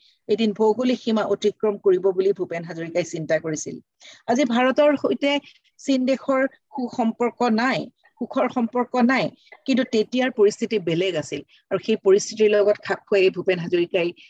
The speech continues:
লিখা গীতটিয়ে বিশ্বজনীনতাৰ কথাকেই কৈছে বুলি আমাৰ ধাৰণা হয়। সেইদৰে অতীতৰ বুৰঞ্জী লিখকে লিখিছিল শীৰ্ষক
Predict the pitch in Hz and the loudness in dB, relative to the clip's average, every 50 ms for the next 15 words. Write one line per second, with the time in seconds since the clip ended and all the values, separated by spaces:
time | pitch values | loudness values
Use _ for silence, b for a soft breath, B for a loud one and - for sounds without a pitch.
0 | B B - 185 - 196 175 165 156 170 160 - - - 190 180 175 180 - b | B B -8 -6 -4 -4 -4 -4 -4 -6 -6 -6 0 2 2 4 4 2 -2 b
1 | b _ _ 175 185 185 - - 185 180 170 170 170 175 180 247 180 165 160 - | b _ _ 0 0 0 2 2 0 0 0 0 -2 -2 -4 -4 -6 -6 -4 -4
2 | 160 160 - 165 - - 175 - - 170 156 - - 160 143 - - 156 143 160 | -4 -4 -4 -6 -8 -8 -10 -8 -8 -10 -10 -8 -6 -6 -6 -2 -4 -4 -4 -4
3 | 160 160 165 - _ _ _ _ _ _ - 170 156 151 151 151 156 151 131 127 | -6 -6 -8 -8 _ _ _ _ _ _ -4 -2 -2 0 0 -2 -2 -4 -4 -2
4 | 151 143 147 147 143 135 127 127 131 - - - - _ _ _ _ _ _ B | 0 0 0 0 -2 -4 -6 -8 -8 -8 -8 -10 -12 _ _ _ _ _ _ B
5 | B B B - - 311 302 330 330 330 330 - - - - 285 262 269 302 285 | B B B -4 -2 0 2 2 2 0 0 0 0 0 2 2 2 4 4 4
6 | 226 202 208 202 214 220 226 214 226 247 254 262 262 - - - 185 - - 220 | 4 6 6 6 6 4 2 0 2 0 0 0 -2 -4 -2 -2 -2 -2 -2 -8
7 | - - 240 233 196 - - 240 233 - 247 226 233 240 - _ _ _ _ _ | -4 -2 0 0 0 0 -2 -6 -6 -4 -2 -2 -4 -4 -6 _ _ _ _ _
8 | - 277 277 269 - 285 | -2 -2 -2 -2 -2 -2